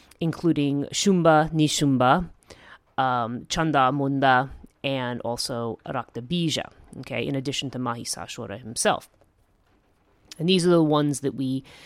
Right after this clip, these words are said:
chiefly see, m-, you know, the, the stories. It's, it's not that there aren't others. Um, there are certainly other, um, other figures who appear and who, uh, attack, you know, the, the goddess in, in this particular battle that goes on.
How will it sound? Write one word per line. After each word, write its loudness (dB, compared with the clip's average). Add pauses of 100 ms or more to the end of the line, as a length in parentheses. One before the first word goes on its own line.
(200)
chiefly 6
see, -2 (100)
m-, -4
you 0
know, 4
the, 0
the 0
stories. 4
It's, -4
it's 2
not 8
that 0
there 6
aren't 6
others. -2 (400)
Um, 4
there 0
are -2
certainly -2
other, -2
um, -4 (360)
other -2
figures -6
who -6
appear -4
and -10
who, -8 (240)
uh, -10 (120)
attack, -2 (360)
you -6
know, -6
the, -8
the -8
goddess -2
in, -12
in -12
this -14
particular -12
battle 2
that -12
goes -8
on. -8